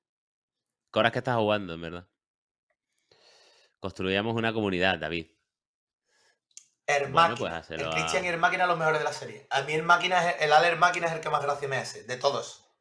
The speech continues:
Speaker 2: Me flipa, tío.
Speaker 1: Háselo al Cora, háselo a Cora, aunque Cora está jugando.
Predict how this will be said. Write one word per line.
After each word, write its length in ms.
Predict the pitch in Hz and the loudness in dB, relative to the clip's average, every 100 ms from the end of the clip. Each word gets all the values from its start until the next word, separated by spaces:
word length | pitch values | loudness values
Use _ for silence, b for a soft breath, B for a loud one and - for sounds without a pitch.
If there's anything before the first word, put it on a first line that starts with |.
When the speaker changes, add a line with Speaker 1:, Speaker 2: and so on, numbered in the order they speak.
| _ _ b b b b b _ - | _ _ b b b b b _ -18
Speaker 2:
Me 120 | 127 | -16
flipa, 420 | 131 139 139 117 | -12 -10 -6 -8
tío. 120 | 117 | -2
Speaker 1:
Háselo 240 | - 113 107 | 0 6 8
al 100 | 101 | 8
Cora, 320 | 123 156 131 | 10 10 10
háselo 300 | 110 120 113 | 8 6 8
a 340 | 113 113 113 113 | 10 12 10 6
Cora, 240 | 123 151 110 | 4 4 4
aunque 240 | 92 90 | 2 -4
Cora 160 | 95 98 | -4 -2
está 160 | 117 | -2
jugando. 460 | 110 110 120 85 | -2 -2 -4 -10